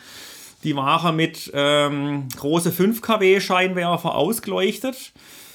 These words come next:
Und die ganz große fünf K Ws brauchen alle einen U-V-Filter vor der Lampe, weil, äh, die sind dann nicht weit genug weg bei so einer Veranstaltung und dann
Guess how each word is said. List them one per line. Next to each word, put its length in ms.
Und 200
die 60
ganz 280
große 300
fünf 280
K 160
Ws 260
brauchen 360
alle 340
einen 260
U-V-Filter 1300
vor 260
der 100
Lampe, 420
weil, 580
äh, 180
die 100
sind 260
dann 340
nicht 280
weit 280
genug 360
weg 320
bei 120
so 100
einer 160
Veranstaltung 640
und 240
dann 360